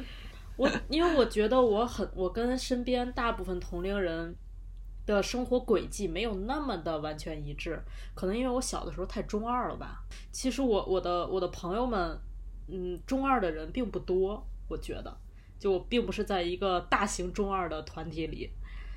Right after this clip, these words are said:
Speaker 2: 我和大家就是喜好都不是很，不是很同步。就比如像小学、初中那会儿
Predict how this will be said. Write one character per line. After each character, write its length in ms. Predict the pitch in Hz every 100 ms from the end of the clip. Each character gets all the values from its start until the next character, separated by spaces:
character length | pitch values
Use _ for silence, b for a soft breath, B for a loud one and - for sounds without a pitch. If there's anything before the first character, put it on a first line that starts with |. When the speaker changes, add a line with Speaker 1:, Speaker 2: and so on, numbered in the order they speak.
| -
Speaker 2:
我 120 | 196
和 220 | 180 202
大 180 | 208 240
家 220 | 220 233
就 180 | 247 -
是 140 | 220
喜 260 | 214 - -
好 300 | - 220 196
都 260 | 208 226 233 - - - - - -
不 120 | 180
是 180 | 175 262
很， 320 | - 175 151 -
不 80 | 214
是 80 | 254
很 180 | 185
同 200 | 156 165 165
步。 240 | 208 208 - - B B B
就 140 | 233
比 140 | 220 180
如 180 | 165
像 360 | 180 226 196 170 - - - - - - - -
小 280 | - 175
学、 300 | 160 - 165
初 220 | 170 - 220
中 200 | 214 220
那 140 | 196
会 180 | 180 170
儿 240 | - -